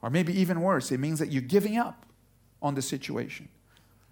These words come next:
Friends, forgiveness is not giving up. Forgiveness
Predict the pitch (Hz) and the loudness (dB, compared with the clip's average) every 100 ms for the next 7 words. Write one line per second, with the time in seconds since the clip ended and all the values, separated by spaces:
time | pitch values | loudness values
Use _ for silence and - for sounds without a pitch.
0 | _ _ _ _ _ _ _ _ _ _ | _ _ _ _ _ _ _ _ _ _
1 | _ _ _ _ _ _ _ _ - 151 | _ _ _ _ _ _ _ _ -4 -2
2 | 131 - 143 143 151 147 127 120 120 123 | -2 -6 -4 -2 -2 -4 -6 -6 -6 -6
3 | 127 127 110 - - _ _ _ _ _ | -6 -8 -10 -14 -20 _ _ _ _ _
4 | _ _ _ _ _ _ _ _ - 135 | _ _ _ _ _ _ _ _ -8 -2
5 | 120 165 147 131 127 - - | 2 4 4 0 -2 -8 -12